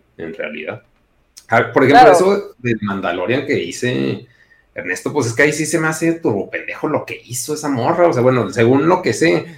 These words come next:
Speaker 1: anda diciendo, "No, pues que se mueran los débiles, pendejos", y tiene razón, güey, o sea, pues, eso es lo que marca Darwin, güey, pero el peor es de que si te pones a pregonar eso, güey,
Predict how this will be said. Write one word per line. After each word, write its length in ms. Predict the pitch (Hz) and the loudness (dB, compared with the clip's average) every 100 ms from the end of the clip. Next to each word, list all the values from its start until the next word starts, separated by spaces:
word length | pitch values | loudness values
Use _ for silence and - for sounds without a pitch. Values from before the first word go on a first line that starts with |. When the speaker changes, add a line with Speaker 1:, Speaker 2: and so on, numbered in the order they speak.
| - - | -20 -8
Speaker 1:
anda 180 | 107 123 | 2 4
diciendo, 340 | 120 120 117 | 6 6 4
"No, 240 | 139 196 226 | 6 8 6
pues 100 | 175 | 4
que 100 | 160 | 4
se 100 | 151 | 6
mueran 300 | 190 220 196 | 8 8 8
los 140 | 147 | 8
débiles, 380 | 170 202 196 139 | 8 8 6 4
pendejos", 800 | - 135 156 190 190 165 160 - | 2 4 6 6 6 4 2 -2
y 80 | 110 | -12
tiene 260 | 156 170 190 | -6 -4 -4
razón, 500 | 170 165 185 190 185 | -4 -6 -4 -4 -4
güey, 140 | 143 | -2
o 80 | 113 | -2
sea, 180 | 110 110 | -2 -4
pues, 260 | 117 - - _ | -4 -10 -14 _
eso 120 | - | -4
es 40 | 160 | 0
lo 80 | 170 | 0
que 100 | 139 | 2
marca 380 | 123 127 - | 2 2 2
Darwin, 560 | 147 147 156 156 139 117 | 4 6 4 2 0 0
güey, 180 | 98 - _ _ _ _ _ _ | -2 -8 _ _ _ _ _ _
pero 120 | 120 117 | 0 2
el 140 | 113 | 2
peor 140 | 117 131 | 4 4
es 60 | |
de 100 | 151 | 4
que 80 | 151 | 0
si 100 | 143 | 0
te 100 | 131 | 0
pones 280 | 117 123 151 | 2 2 2
a 100 | 165 | 2
pregonar 480 | 139 110 110 123 135 | 2 4 4 4 4
eso, 380 | 170 160 131 113 | 4 2 2 4
güey, 340 | 113 113 113 | 4 4 0